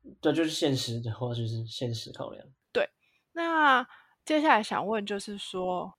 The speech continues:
Speaker 2: 在 Facebook 工作一段时间之后，为什么会想转到 Netflix？就是那另外是想说，在美国从第一份跳到第二份工作，需要去做什么准备吗？
Speaker 1: OK，呃，先回答为什么。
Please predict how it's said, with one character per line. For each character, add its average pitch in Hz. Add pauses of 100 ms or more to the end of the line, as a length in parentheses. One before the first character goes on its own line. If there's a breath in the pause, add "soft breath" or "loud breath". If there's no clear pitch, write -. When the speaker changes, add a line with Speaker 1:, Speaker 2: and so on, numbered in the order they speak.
Speaker 2:
在 254
Facebook 220
工 170
作 180
一 151
段 165
时 -
间 170
之 -
后， 170 (340)
为 254
什 -
么 139
会 175
想 -
转 104
到 131
Netflix？ -
就 240
是 233
那 233 (220 soft breath)
另 240
外 226
是 208
想 170
说， 170 (260)
在 285
美 208
国 170
从 -
第 294
一 269
份 254
跳 254
到 240
第 220
二 208
份 208
工 190
作， 175
需 -
要 202
去 175
做 175
什 -
么 -
准 - (100)
备 -
吗？ - (680)
Speaker 1:
OK， 123
呃， 123
先 214
回 190
答 156
为 170
什 135
么。 -